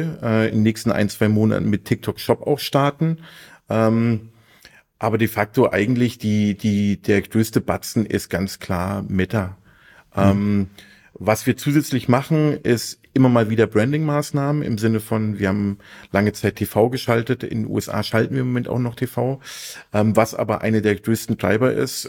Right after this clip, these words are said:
Speaker 1: äh, ist eigentlich die Collaborations oder unsere Gesichter, die wir teilweise verwenden.
Speaker 2: Mhm.
Speaker 1: Ähm, gegründet wurde Fabletics f-, mit Kate Hudson, die aber dann einundzwanzig, zweiundzwanzig gesagt hat, sie geht eher ins Board und möchte nicht mehr irgendwie,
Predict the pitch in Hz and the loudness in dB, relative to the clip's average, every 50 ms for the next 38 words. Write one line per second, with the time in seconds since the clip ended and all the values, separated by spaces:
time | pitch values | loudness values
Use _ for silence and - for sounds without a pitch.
0 | - - 110 107 110 110 113 110 110 - - - - _ - 110 - - - 104 | -10 -6 -4 -2 -2 -2 -2 -4 -6 -10 -20 -20 -6 _ -2 -2 0 0 2 2
1 | 107 120 117 120 113 - - - 110 107 101 - - - 113 110 104 101 98 95 | 2 2 2 0 0 -2 -2 0 0 0 0 0 0 2 4 4 2 2 2 2
2 | 95 98 107 113 - - 139 - 82 - 107 107 - - 110 101 87 - - 98 | 4 4 2 2 0 -2 -4 -4 -2 0 0 0 0 0 -2 -4 -2 0 0 0
3 | 90 90 - _ _ _ _ _ _ _ _ _ _ _ _ _ _ - 120 107 | 0 -2 -6 _ _ _ _ _ _ _ _ _ _ _ _ _ _ 0 0 0
4 | 95 110 131 127 - - - 117 101 101 95 98 95 - - - 95 92 92 95 | 2 2 0 -2 0 2 2 2 2 2 0 0 0 0 -2 -4 -4 -2 0 -2
5 | 92 - 98 - - 92 92 98 98 104 - - 131 139 147 143 - _ _ _ | -2 -2 -4 -4 -4 -2 0 0 0 0 -2 -2 -4 -4 -4 -6 -12 _ _ _
6 | - 98 92 98 123 - - 113 107 104 104 104 104 98 - - - - - - | -4 -4 -2 -4 -4 -4 0 2 2 4 2 2 0 -2 -6 -10 -20 -20 -20 -20
7 | _ - - 120 101 - 123 135 143 120 - 120 120 123 113 117 113 113 110 110 | _ 0 0 0 0 2 2 2 2 2 2 2 2 4 4 4 4 4 2 0
8 | - - - 113 95 110 104 - 107 - - - - 123 - - - 117 113 123 | -2 -2 -4 0 2 2 2 2 0 -6 -8 -8 -6 -6 -4 -4 0 2 2 2
9 | - - - - 120 107 - - - 113 - - - - 147 135 120 113 113 - | 2 -2 -2 0 0 0 2 0 -2 -2 -2 -4 -4 -2 -2 -2 -2 -2 -2 -2
10 | - 104 104 104 101 104 104 104 101 - - - - - - - 98 104 113 113 | 0 0 0 2 2 0 0 -2 -4 -6 -12 -20 -20 -12 -4 2 4 4 4 4
11 | - - 113 107 101 107 101 - - - 95 98 110 - - 110 101 101 - - | 2 2 0 0 2 0 -4 -4 -2 0 2 2 2 0 -2 -2 -4 -4 -4 -2
12 | 95 107 101 - 107 87 - 104 101 101 98 - - - 101 98 92 - - - | 0 0 0 0 0 -2 -2 -2 -4 -4 -4 -4 -2 -2 0 0 -2 -4 -2 0
13 | 101 95 107 117 - 101 107 101 98 98 - 107 98 104 101 - 113 107 104 - | 2 4 4 2 0 -2 -2 -2 -2 -2 -2 -4 -2 -2 -2 -2 -2 -2 -2 -2
14 | 98 104 98 95 98 101 95 | -4 -4 -4 -2 -2 -2 -4